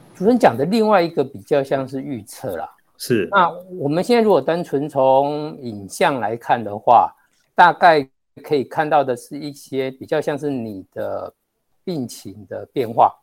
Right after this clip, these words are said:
Speaker 2: 是。
Speaker 1: 那，那主要我们现在可以做这件事是说，嗯，因为，因为以往很多人做就是直接告诉你一个结果，不管你现在严重程度是多少。
Speaker 2: 对。是。
Speaker 1: 那我们实际上这个技术有一个比较特点是说，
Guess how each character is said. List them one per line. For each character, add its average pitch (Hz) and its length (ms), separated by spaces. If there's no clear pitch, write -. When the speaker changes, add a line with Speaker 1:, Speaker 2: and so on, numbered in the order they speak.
Speaker 2:
是。 92 340
Speaker 1:
那， 196 260
那 220 120
主 131 220
要 185 180
我 127 100
们 107 120
现 165 200
在 156 140
可 - 260
以 120 120
做 135 260
这 131 220
件 135 280
事 131 220
是 123 160
说， 110 500
嗯， 107 300
因 180 80
为， 208 160
因 208 80
为 240 120
以 185 100
往 156 260
很 117 140
多 156 140
人 127 100
做 156 160
就 151 100
是 147 100
直 - 120
接 135 140
告 160 140
诉 156 140
你 110 80
一 107 40
个 110 80
结 101 220
果， - 180
不 175 100
管 143 200
你 127 60
现 110 140
在 139 120
严 113 180
重 131 160
程 107 160
度 117 180
是 110 60
多 98 180
少。 - 200
Speaker 2:
对。 98 100
是。 - 100
Speaker 1:
那 185 300
我 143 120
们 131 160
实 147 200
际 214 80
上 190 120
这 180 120
个 160 100
技 160 220
术 156 160
有 101 120
一 113 80
个 117 80
比 - 140
较 135 200
特 - 260
点 90 200
是 123 140
说， 113 400